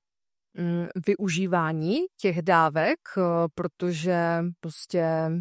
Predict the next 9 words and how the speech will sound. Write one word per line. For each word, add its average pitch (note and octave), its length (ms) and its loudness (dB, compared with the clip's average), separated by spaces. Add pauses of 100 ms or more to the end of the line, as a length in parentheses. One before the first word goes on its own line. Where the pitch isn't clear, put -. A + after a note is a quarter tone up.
(260)
jsou - 200 -2
odkryti, D3 720 -4 (140)
že D#3 120 -2
si - 200 -4
mají D#3 320 0
nebo D#3 220 -2
nemají D#3 340 -2
příjmy. D3 400 -6 (800)
A E3+ 420 2